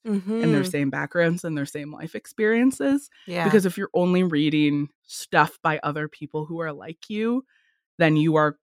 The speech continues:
Speaker 1: also going to uncritically reproduce these tropes. Um, the end.
Speaker 2: Yeah, it's, it's certainly, it is certainly not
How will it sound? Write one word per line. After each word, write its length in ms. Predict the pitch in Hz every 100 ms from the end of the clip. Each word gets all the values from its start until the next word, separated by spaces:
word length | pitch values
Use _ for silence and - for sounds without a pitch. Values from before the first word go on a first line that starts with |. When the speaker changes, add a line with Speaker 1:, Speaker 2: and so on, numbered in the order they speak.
| _
Speaker 1:
also 480 | 170 156 - 170 180 -
going 340 | 151 151 160
to 580 | - 180 165 156 160 151 _ _ _ _ _ _ _ _
uncritically 1160 | 160 165 165 160 160 - - 156 160 - 156 147
reproduce 1040 | 151 151 147 - 147 147 143 143 - - - _
these 220 | 175 151 -
tropes. 680 | - 151 135 - - - - _ _ _ _ _ _ _ 165
Um, 400 | 147 147 - - _ _ _ _ _ _ _ _ _ _ -
the 200 | 156 151
end. 280 | - 185 - _ _ _ _ _ -
Speaker 2:
Yeah, 340 | 349 294 202 -
it's, 240 | 233 254 -
it's 220 | - 226 -
certainly, 680 | 247 254 262 277 262 233 - -
it 100 | 226
is 140 | 233
certainly 760 | - - 214 233 254 226 208 190
not 420 | 175 165 165